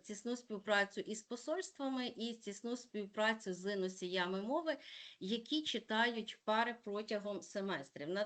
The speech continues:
в даному семестрі, е, пари в нас читає Дені Клапер та Дженні Сівс, які, е, безпосередньо комунікують зі студентами, і студенти мають можливість, е,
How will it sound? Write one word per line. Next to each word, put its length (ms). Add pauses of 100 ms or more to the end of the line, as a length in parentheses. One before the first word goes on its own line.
в 140
даному 380
семестрі, 680 (440)
е, 480 (120)
пари 280
в 40
нас 260
читає 460
Дені 600
Клапер 540
та 320 (140)
Дженні 420
Сівс, 340
які, 560 (380)
е, 220
безпосередньо 800
комунікують 800
зі 120
студентами, 840
і 240
студенти 640
мають 460
можливість, 800
е, 280